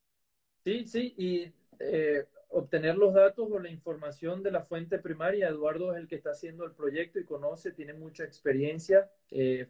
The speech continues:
fue nutricionista, bueno, ya él te contará un poco de su experiencia, o sea que escuchen de Eduardo, yo me quedo acá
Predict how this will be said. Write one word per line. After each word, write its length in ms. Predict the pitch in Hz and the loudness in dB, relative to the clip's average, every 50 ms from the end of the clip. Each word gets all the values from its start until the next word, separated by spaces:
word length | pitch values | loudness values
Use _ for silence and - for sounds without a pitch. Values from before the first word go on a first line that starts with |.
| _ | _
fue 140 | - 139 135 | 0 0 0
nutricionista, 1080 | 139 151 147 151 147 143 - 143 131 131 139 147 143 139 - 156 147 143 143 139 139 - _ _ _ _ - | 0 0 -2 -2 -2 0 0 0 0 0 -2 -4 -6 -2 4 8 8 8 8 6 -2 -6 _ _ _ _ -4
bueno, 160 | - 139 139 | -2 0 2
ya 120 | 131 127 131 | 8 8 8
él 120 | 127 127 | 6 8
te 100 | - 147 | 2 0
contará 340 | 139 143 135 131 135 127 127 | 2 2 0 2 2 2 2
un 100 | 131 131 | 2 -2
poco 220 | - 139 131 139 | -2 0 2 2
de 60 | 135 131 | 2 2
su 100 | - 131 | 2 -6
experiencia, 640 | - - - - 123 120 135 180 190 180 - 131 | -8 -8 -8 -6 -4 -2 0 -2 -2 -2 -2 -4
o 40 | 120 - | -4 -2
sea 180 | - 139 - | 0 -2 0
que 300 | - 131 120 117 117 127 | 0 0 -2 -2 0 -2
escuchen 400 | 135 135 - 165 165 170 185 175 | -4 2 2 0 2 2 0 2
de 80 | 170 160 | 4 2
Eduardo, 400 | 147 143 156 165 165 143 135 120 | 4 6 6 6 6 4 0 -2
yo 220 | 120 127 127 139 | -2 -2 -2 -2
me 160 | 143 151 151 151 | -2 -2 -6 -2
quedo 200 | 156 151 151 147 | 0 2 2 2
acá 360 | 147 151 147 143 147 147 147 | 2 4 4 4 4 2 0